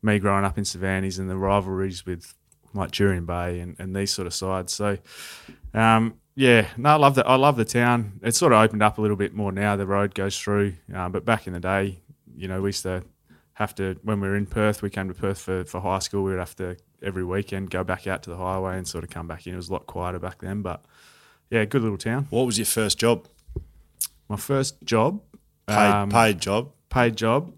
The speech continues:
Speaker 2: Cray
Speaker 1: So
Speaker 2: fishing's in the family, isn't it?
Speaker 1: Yeah, yeah. I left school at the end of year ten.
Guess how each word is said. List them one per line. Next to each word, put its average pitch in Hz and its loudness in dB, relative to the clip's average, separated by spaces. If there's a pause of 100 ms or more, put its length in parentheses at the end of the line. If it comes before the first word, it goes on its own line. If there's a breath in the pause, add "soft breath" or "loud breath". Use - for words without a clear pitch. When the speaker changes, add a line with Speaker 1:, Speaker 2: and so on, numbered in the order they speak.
Speaker 2:
Cray 135 8
Speaker 1:
So 113 8
Speaker 2:
fishing's 98 -2
in 92 -4
the 90 -6
family, 92 -6
isn't 123 4
it? 131 8
Speaker 1:
Yeah, 113 4
yeah. 104 2
I 127 4
left 131 2
school 117 0 (160)
at 104 -4
the 107 -2
end 104 -2
of 101 -2
year 98 -4
ten. 143 -4